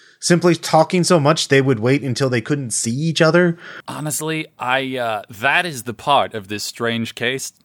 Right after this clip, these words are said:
Speaker 2: that I find the easiest time believing.
Speaker 1: Really?
Speaker 2: Uh, if you, uh, if, if we, if you have me back on later, we can talk about, uh, some of Carter's other, uh,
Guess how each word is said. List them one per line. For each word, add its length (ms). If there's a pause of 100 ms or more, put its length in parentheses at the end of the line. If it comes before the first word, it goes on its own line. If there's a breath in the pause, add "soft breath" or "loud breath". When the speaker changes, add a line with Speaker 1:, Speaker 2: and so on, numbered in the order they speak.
(100)
Speaker 2:
that 160
I 80
find 240
the 140
easiest 380
time 200
believing. 440 (420 soft breath)
Speaker 1:
Really? 320
Speaker 2:
Uh, 40 (120)
if 240
you, 340 (160)
uh, 40 (440)
if, 760
if 160
we, 180
if 300
you 80
have 140
me 100
back 260
on 240
later, 320
we 120
can 140
talk 220
about, 400
uh, 340
some 200
of 140
Carter's 460
other, 520 (160)
uh, 560